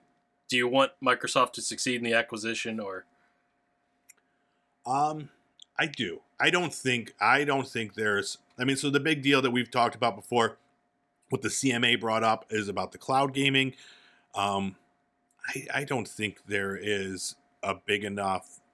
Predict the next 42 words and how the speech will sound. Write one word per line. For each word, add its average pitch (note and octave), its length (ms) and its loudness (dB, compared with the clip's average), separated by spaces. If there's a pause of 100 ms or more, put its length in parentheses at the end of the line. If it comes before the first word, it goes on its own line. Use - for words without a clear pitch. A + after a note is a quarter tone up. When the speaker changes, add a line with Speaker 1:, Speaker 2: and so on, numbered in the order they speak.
(120)
Speaker 2:
issue G#2 440 -4
with, F#2+ 420 -8 (180)
you G2+ 140 -4
know, F#2+ 380 -8
um, F#2 280 -8 (120)
that G2 140 -2
would F#2+ 100 -4
affect - 340 -6
consumers. G#2+ 440 -8
Now, C3+ 140 -2
I D#3 100 2
don't G2+ 220 -2
know G#2 220 2
the G2 140 -2
ins G2+ 140 -8
and F#2+ 100 -8
outs F#2+ 260 -4
of F#2 140 -8
this, G2 180 -4
specifically A#2+ 580 -4
the F2 120 -8
cloud F#2+ 300 -2
gaming. F#2 240 -10 (560)
Um, F#2+ 480 0 (1040)
but, F#2 460 -2 (280)
I G#2+ 40 -10
mean, A#2 100 -8
we've C3 160 -2
talked G#2+ 240 0
about G2+ 200 -6
it F#2+ 120 -6
so G#2+ 100 -4
much, G#2 200 -6
and C#3+ 80 0
I've F#3+ 140 2
gone F3+ 200 2
back D3 180 -2
and C#3 80 4
forth B2+ 320 2
on F#2 160 -4
it, F#2 140 -12
too. G#2 380 -2